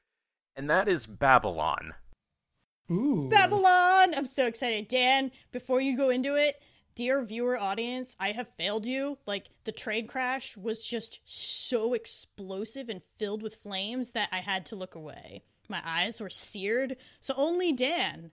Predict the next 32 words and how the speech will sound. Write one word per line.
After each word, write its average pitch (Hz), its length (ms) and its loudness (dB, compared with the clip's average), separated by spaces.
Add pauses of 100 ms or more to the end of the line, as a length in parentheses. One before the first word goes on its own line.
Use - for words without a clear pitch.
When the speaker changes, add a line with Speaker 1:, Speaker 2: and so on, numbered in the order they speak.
(140)
Speaker 3:
who 254 140 -6
has 254 400 0
amazing 262 840 -2 (640)
goggles 240 500 0
of 185 160 -6
jadedness, 214 840 -2
which 208 200 -6
allow 233 300 0
him 247 200 -4
to 202 100 -12
see 208 840 -6 (420)
through 247 280 0
the 269 80 -4
trash, 233 840 -6 (260)
made 214 360 0
it 254 180 0
through 233 240 -2
this 214 220 0
garbage 196 580 -2
for 233 260 2
you, 220 540 0 (340)
our 202 160 0
viewers. - 840 -4
So - 120 -6
thank 269 380 4
you, 180 80 -4
Dan. 156 320 -8 (500)
Speaker 2:
Thank 170 240 4
you, 135 80 -4
Dan. 127 320 -6 (100)
Speaker 1:
You're 139 140 -2
welcome. 185 640 6